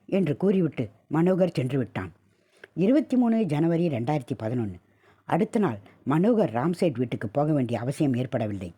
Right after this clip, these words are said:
ராம்சேட் கொலை செய்யப்பட்டதாக அன்றைய செய்தித்தாள்கள் கூறின. அதை பார்த்ததும் மனோகருக்கு பெரும் அதிர்ச்சி. அன்றுதான் அவன் தொழில்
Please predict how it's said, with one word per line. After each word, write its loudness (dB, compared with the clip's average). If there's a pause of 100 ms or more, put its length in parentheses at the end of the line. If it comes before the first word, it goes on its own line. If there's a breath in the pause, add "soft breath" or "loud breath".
(520 soft breath)
ராம்சேட் 0
கொலை 2
செய்யப்பட்டதாக 0
அன்றைய 2
செய்தித்தாள்கள் 0
கூறின. -2 (720 soft breath)
அதை 2
பார்த்ததும் 2
மனோகருக்கு 4
பெரும் 2
அதிர்ச்சி. -2 (500 loud breath)
அன்றுதான் 2 (160)
அவன் 2
தொழில் 2